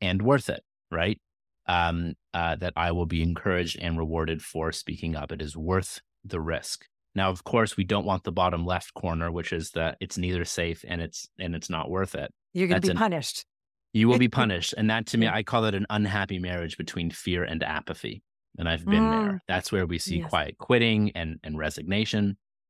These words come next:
Speaker 1: Now, the two other interesting quadrants are, um, it is safe, but it's not worth it. So
Speaker 2: Mm-hmm.
Speaker 1: there might be close relationships where you can take interpersonal risk. That's the definition of psychological safety.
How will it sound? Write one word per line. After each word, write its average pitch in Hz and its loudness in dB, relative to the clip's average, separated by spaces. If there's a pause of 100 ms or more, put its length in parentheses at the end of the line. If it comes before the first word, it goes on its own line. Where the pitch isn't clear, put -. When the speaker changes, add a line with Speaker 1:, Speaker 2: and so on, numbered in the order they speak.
(200)
Speaker 1:
Now, 110 2
the 101 2
two 131 4 (100)
other 123 4
interesting 98 -2
quadrants 82 -6
are, 82 0 (420)
um, 87 0
it 110 0
is 175 4
safe, 92 -2 (420)
but 123 2
it's 131 0
not 120 2
worth 127 0
it. - -6 (800)
So 220 6
Speaker 2:
Mm-hmm. 226 6 (160)
Speaker 1:
there 127 4
might 143 4
be 147 0
close - 2
relationships 113 0
where 95 0
you 101 -2
can 101 -2
take 101 2
interpersonal 98 0
risk. 113 2
That's - -4
the - -4
definition 90 -2
of 85 -4
psychological 82 -4
safety. 95 0